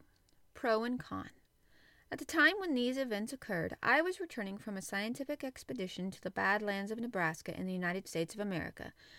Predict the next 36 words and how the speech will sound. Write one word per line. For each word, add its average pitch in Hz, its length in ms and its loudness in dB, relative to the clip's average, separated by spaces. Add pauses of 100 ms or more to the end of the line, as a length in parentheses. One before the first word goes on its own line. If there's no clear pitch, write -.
(260)
to 226 100 2
which 226 160 6
the 202 100 -4
French 247 340 0
government 180 440 -4
had 196 120 -4
assigned 202 460 -4
me 165 220 -2 (100)
in 202 160 -2
my 190 120 4
capacity 196 560 -2
of 202 80 -2
assistant 202 440 -6
professor - 520 -6
at 196 120 -6
the - 60 -8 (300)
Paris 220 360 2
Museum 196 420 -2
of 240 160 -8
Natural 185 420 -4
History. 185 540 -2 (160)
After 262 240 8
six - 320 0
months 262 260 2
in 302 120 4
Nebraska, 190 680 2 (360)
I 254 160 8
arrived 233 480 8
in 277 160 4
New 285 140 8
York 196 340 6
toward 208 240 0
the - 140 -2
end 175 180 2
of 185 100 -2
March, 202 440 0